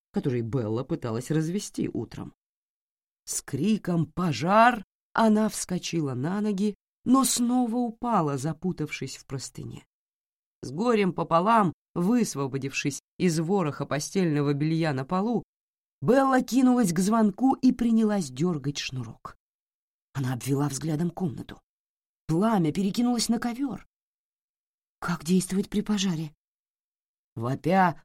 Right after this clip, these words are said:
«Пожар! Пожар!», Белла выбежала в безлюдный коридор. Куда все подевались? «Вечно не дозовёшься слуг, когда они нужны!» —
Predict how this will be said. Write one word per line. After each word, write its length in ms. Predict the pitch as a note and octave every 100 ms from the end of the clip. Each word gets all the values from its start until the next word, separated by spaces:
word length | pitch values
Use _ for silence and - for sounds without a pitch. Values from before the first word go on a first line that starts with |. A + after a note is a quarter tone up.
| -
«Пожар! 580 | D3+ E3 C3+ E3+ B2 -
Пожар!», 520 | C3+ G#2+ C3+ F#3 A3 - _ _ _ -
Белла 460 | C#3+ G3+ A#3 A3
выбежала 580 | F#3 G#3 F3 D3+ D#3 D3+
в 40 | A#2+
безлюдный 540 | D3 C3+ D#3 D3 C#3+
коридор. 480 | C#3 B2+ A2+ - _ _ _ _ _ _ _ -
Куда 440 | B3+ D4+ D#4+ A3
все 220 | - D#3+
подевались? 680 | D#3+ F3+ A3+ G#3+ D3+ - - _ _ _ _ _ _ _ _ _ _
«Вечно 420 | D3+ E3 D3+ - D#3
не 140 | E3
дозовёшься 500 | E3+ G3 F#3+ D#3+ F#3+
слуг, 300 | F#3+ G#3 -
когда 280 | F#3+ F#3 G#3+
они 140 | A#3+
нужны!» — 420 | B3+ B3+ D4 G#3+